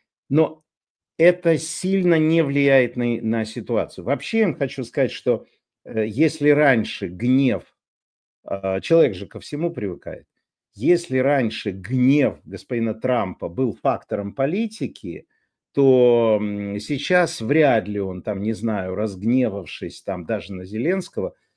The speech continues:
вдруг скажет: "Я прекращаю вам помощь, останавливаю" и так далее. Между прочим, во-, выяснилось, что это было не указание Трампа остановить помощь, это была самодеятельность там одного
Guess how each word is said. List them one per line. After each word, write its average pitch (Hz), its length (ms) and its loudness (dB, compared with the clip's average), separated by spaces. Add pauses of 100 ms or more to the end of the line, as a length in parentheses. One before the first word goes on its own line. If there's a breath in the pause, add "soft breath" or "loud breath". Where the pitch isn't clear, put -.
(140)
вдруг 147 340 0
скажет: 131 420 0
"Я 135 160 4
прекращаю 113 640 -2
вам 95 220 -4
помощь, 165 580 0
останавливаю" 120 920 0
и 117 40 -10
так 120 220 0
далее. 82 240 -8 (440 soft breath)
Между 131 220 2
прочим, 185 320 2
во-, 127 200 4
выяснилось, 107 640 4
что - 120 -2
это 113 140 -4
было 139 200 2
не 127 160 2
указание 139 600 0
Трампа 101 500 -4
остановить 98 540 -8
помощь, 190 420 0
это 117 160 -8
была 135 220 0
самодеятельность 120 800 -4
там 113 180 -2
одного 101 500 -4